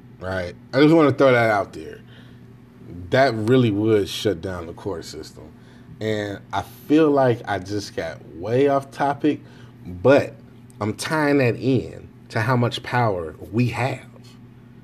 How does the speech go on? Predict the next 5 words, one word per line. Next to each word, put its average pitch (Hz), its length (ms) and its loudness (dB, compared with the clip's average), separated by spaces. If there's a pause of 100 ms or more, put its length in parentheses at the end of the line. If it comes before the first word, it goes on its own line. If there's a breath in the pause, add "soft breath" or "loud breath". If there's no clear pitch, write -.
(640 loud breath)
We 135 160 4
don't 139 240 4
realize 123 640 -2
that. - 260 -14 (1300)
We, 120 340 2